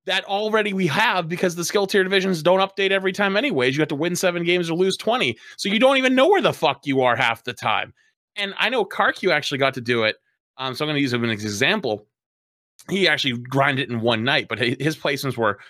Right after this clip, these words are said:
Masters five, Masters three, Masters one,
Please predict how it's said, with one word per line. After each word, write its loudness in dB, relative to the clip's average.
Masters 0
five, 2
Masters -4
three, 2
Masters -2
one, 2